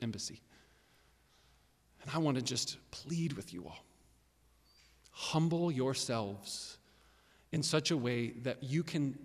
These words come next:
self-sacrificially love and do fellowship and life and mission together with people in this church that don't agree with your politics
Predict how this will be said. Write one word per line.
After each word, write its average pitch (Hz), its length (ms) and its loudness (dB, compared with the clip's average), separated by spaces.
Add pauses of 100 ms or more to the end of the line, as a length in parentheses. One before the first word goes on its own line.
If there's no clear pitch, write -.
(180)
self-sacrificially 135 1700 -2 (160)
love 135 760 2 (1160)
and 151 180 4
do 170 200 10
fellowship 180 680 10
and 139 160 4
life 170 460 8 (340)
and 156 240 6
mission 202 360 12
together 143 500 8
with 180 360 10
people 165 440 6
in 170 160 6
this 190 200 4
church - 480 -4 (960)
that 131 240 6
don't 131 220 6
agree 127 240 6
with 123 160 2
your 107 80 2
politics - 960 0